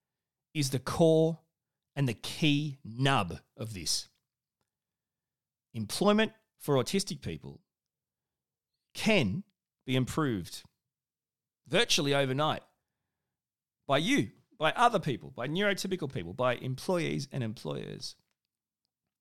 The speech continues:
Buying into the person and buying into how they can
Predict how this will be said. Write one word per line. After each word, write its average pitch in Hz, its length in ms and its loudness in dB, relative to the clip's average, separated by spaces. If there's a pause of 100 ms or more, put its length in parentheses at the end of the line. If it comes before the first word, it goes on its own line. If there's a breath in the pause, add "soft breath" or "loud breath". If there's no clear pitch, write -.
(380)
Buying 226 300 2
into 202 600 2 (220)
the 143 80 -6
person 202 500 0 (1000)
and 135 100 -8
buying 185 240 6
into 170 120 2
how 170 180 2
they 170 380 2
can - 460 -10